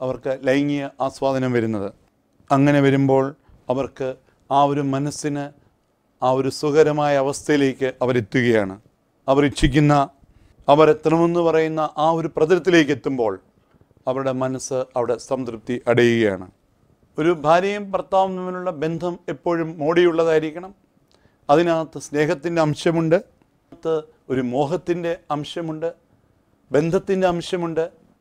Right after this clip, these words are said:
അപ്പോൾ ഈ ഘടകങ്ങളെല്ലാം ബന്ധങ്ങളിലുണ്ട് എന്ന് മനസ്സിലാക്കണം. ഭർത്താവ് ചോദിക്കുന്നു, "ഡോക്ടറെ, ഞാൻ വിദേശത്ത് നിന്ന് മരുഭൂമി കിടന്ന്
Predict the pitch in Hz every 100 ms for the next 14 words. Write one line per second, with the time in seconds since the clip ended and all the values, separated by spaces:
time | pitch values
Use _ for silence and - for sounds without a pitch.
0 | _ 139 143 139 113 _ _ _ - 156
1 | 208 214 - _ _ _ _ 139 147 175
2 | 185 180 165 175 180 180 170 143 156 165
3 | 165 156 147 139 143 147 135 123 117 -
4 | 107 - - _ _ _ _ _ _ _
5 | 127 139 151 147 147 143 143 147 147 147
6 | _ _ - 139 139 165 156 156 147 143
7 | 151 - 165 160 160 160 _ _ - 139
8 | 160 170 170 151 160 165